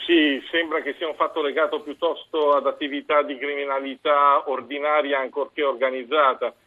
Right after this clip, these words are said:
ma inizialmente dalle prime notizie sembrava casomai un omicidio mirato, mm, come ce ne sono stati in verità in molti anni fa,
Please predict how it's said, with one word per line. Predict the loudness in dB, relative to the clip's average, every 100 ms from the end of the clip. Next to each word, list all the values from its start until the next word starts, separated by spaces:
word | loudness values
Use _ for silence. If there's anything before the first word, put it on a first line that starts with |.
| _ _ -4
ma | 0 2
inizialmente | 0 0 0 2 -2 -2 2
dalle | 2 2
prime | -2 -4 -2
notizie | -2 -2 -4 -4 -2 2 4 4 4 2 -2
sembrava | -6 0 4 6 8 6 2
casomai | -2 0 -4 -2 0 0 0 -2 -8 _ _ -8
un | -4
omicidio | -2 -4 -6 -4 -4 -2 -2
mirato, | 0 2 6 6 4 2 2 2 2 0
mm, | -4 -6 -8 -8
come | -2 0 0
ce | -2
ne | -2
sono | -2 -2 -2
stati | -2 0 0 0 -2 -2 -6 _ _ _
in | -8 -2
verità | 0 0 0 2 6 6 6
in | 2 0 -4 -6 -4
molti | 0 0 2 2
anni | 2 -2
fa, | 2 4 6 6 6 4